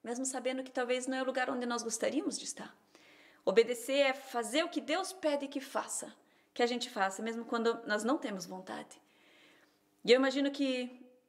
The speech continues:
Davi teria muitas coisas melhores pra fazer do que ficar cuidando de ovelhas, né? Ficar ouvindo mé, mé o dia inteiro.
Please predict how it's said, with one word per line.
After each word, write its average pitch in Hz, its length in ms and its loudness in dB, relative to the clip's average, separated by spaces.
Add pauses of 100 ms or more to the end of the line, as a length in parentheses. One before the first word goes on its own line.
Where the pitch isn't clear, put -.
Davi 233 200 2
teria 262 220 4
muitas 311 280 -4
coisas 190 280 -4
melhores 190 380 0
pra 190 120 -6
fazer 240 280 0
do 320 100 -4
que 214 80 -4
ficar 185 180 -4
cuidando 180 360 -2
de 165 80 -2
ovelhas, 165 540 -4
né? 277 220 2
Ficar 302 180 -2
ouvindo 220 260 2
mé, 226 280 2
mé 226 180 2
o 233 60 2
dia 220 160 -4
inteiro. 202 400 -4